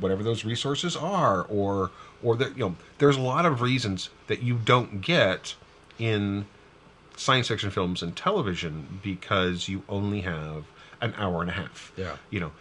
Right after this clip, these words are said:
Speaker 1: sixty minutes, forty-five minutes, whatever it is. Um, so it becomes a kind of shorthand, but it's still bad science. 'Cause <laughs> if,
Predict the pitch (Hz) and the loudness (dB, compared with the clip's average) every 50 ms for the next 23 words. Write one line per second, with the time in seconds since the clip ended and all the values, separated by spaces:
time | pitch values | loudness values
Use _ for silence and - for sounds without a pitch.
0 | - - - - - - - 139 - - - 135 120 110 110 104 87 69 - - | -20 -14 -8 -4 0 2 2 2 0 0 0 0 0 2 2 0 -2 -2 -6 -12
1 | - - - - - - 107 107 120 110 - - 104 98 90 82 87 80 76 - | -14 -14 -14 -8 0 2 2 4 4 4 4 4 4 4 4 0 -4 -8 -8 -10
2 | - - 101 95 87 85 104 110 110 107 110 104 92 82 82 85 - - - - | -8 -6 -4 -2 -2 -2 0 0 2 2 2 0 0 -2 -4 -6 -10 -12 -14 -18
3 | - - - - - 113 104 98 98 101 87 - - - - - 160 160 156 147 | -20 -20 -18 -6 0 2 2 2 2 0 -4 -10 -14 -12 -2 0 2 2 4 4
4 | - 170 147 147 123 135 110 98 - - - - 131 117 - 101 87 78 73 78 | 4 2 2 4 4 2 2 2 0 0 2 2 2 2 0 -2 -4 -6 -6 -2
5 | - - 151 151 - - - 170 143 110 104 92 87 - - 73 - - - - | 2 4 4 4 2 0 0 2 2 2 2 2 0 -2 -6 -6 -8 -10 -14 -16
6 | - - - - - - - 123 113 107 - 123 - - - 131 - - - - | -20 -20 -20 -20 -20 -4 0 0 0 0 -2 -8 -10 -8 -8 -10 -10 -10 -16 -20
7 | - - - - - - 156 165 165 165 - - | -20 -20 -20 -20 -6 0 2 4 4 2 0 -6